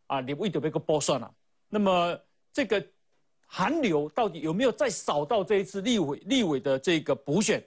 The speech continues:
好，今天啊，我们要来啊，这个分析。那今天我们邀请到的来宾啊，哎，第一位是民进党的立法委员，来自台南的陈亭妃陈委员。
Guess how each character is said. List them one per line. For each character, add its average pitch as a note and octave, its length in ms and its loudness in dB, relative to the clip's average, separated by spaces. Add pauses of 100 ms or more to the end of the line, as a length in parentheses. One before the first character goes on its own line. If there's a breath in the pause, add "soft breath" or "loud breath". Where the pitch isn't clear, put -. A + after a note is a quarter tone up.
(160)
好， C3 220 0 (300 soft breath)
今 G#3+ 120 0
天 G3 240 2 (160)
啊， D#3+ 140 -2
我 C3+ 120 -6
们 C#3+ 120 -6
要 E3+ 100 2
来 C3+ 260 -2 (140)
啊， A#2+ 220 0
这 D#3 140 -2
个 C#3 80 2
分 D#3+ 160 0
析。 D3+ 280 -4 (100)
那 G3+ 120 2
今 C#4 140 2
天 C#4 140 6
我 F3 80 2
们 D#3 120 -2
邀 G3 120 2
请 E3+ 200 -6
到 F#3 140 2
的 D3+ 100 2
来 C#3 120 2
宾 A3 200 -2
啊， E3 120 -2 (320 soft breath)
哎， G3 200 2
第 A#3 140 -2
一 A#3 40 4
位 A3+ 140 6
是 G3+ 180 -2
民 E3+ 220 -2
进 A3 260 2
党 B2+ 240 -4
的 C3+ 180 0
立 F3 160 0
法 C3 160 0
委 B2 120 -2
员， B2 80 -4
来 C#3 100 0
自 E3+ 140 -4
台 D3+ 160 -2
南 C3+ 160 -2
的 C3 120 -2
陈 D#3 260 -4
亭 C#3+ 200 -6
妃 F3+ 160 0
陈 B2+ 140 -6
委 A#2 100 -4
员。 G#2 140 -8